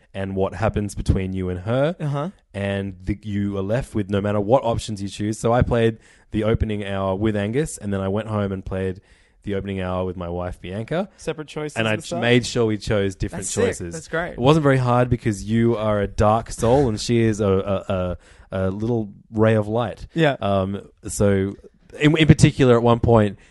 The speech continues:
Speaker 1: the character i-,
Speaker 2: About
Speaker 1: is like,
Speaker 2: kids?
Speaker 1: "Oh, yeah, are you ready for
Speaker 2: I knew
Speaker 1: kids?"
Speaker 2: this, and I felt weird when I picked it. I'm like, "No way, not
Speaker 1: You were
Speaker 2: for
Speaker 1: like,
Speaker 2: me."
Speaker 1: "No way, bitch."
Speaker 2: And I was
Speaker 1: <laughs>
Speaker 2: like,
Speaker 1: She was
Speaker 2: I was like, "Shit, I hope Levins doesn't think,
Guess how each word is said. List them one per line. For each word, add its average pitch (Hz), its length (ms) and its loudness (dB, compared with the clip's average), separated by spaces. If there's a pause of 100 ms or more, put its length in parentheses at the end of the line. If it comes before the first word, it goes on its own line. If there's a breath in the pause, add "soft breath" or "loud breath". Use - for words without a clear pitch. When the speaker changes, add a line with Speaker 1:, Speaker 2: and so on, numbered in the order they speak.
(160 soft breath)
Speaker 1:
the 107 80 -2
character 101 600 2
i-, 98 160 -2
Speaker 2:
About 151 220 0
Speaker 1:
is - 40 -6
like, 104 280 4
Speaker 2:
kids? - 140 -8
Speaker 1:
"Oh, 110 40 2
yeah, 110 160 6
are 101 80 4
you 104 140 0
ready 101 200 0
for 175 60 -2
Speaker 2:
I 175 60 2
knew 185 80 2
Speaker 1:
kids?" 143 300 6
Speaker 2:
this, 175 80 -4
and 180 80 0
I 196 120 4
felt 214 300 -2
weird 185 200 0
when 202 120 0
I 185 80 2
picked 190 280 -6
it. 170 120 -4
I'm 160 160 -6
like, 160 260 -6
"No 147 260 -6
way, 156 240 -2
not 143 120 0
Speaker 1:
You 151 80 6
were 147 60 10
Speaker 2:
for 127 60 8
Speaker 1:
like, - 100 4
Speaker 2:
me." 123 40 2
Speaker 1:
"No 143 220 12
way, 160 240 12
bitch." 143 500 8
Speaker 2:
And - 100 6
I 175 100 2
was 214 80 12
Speaker 1:
<laughs> - 0 -
Speaker 2:
like, 185 140 6
Speaker 1:
She 170 220 0
was - 280 -4
Speaker 2:
I - 40 -14
was 175 100 -8
like, 202 140 -6
"Shit, 226 160 -8
I 185 60 -4
hope 220 200 -6
Levins 196 220 -10
doesn't 160 180 -14
think, 156 220 -16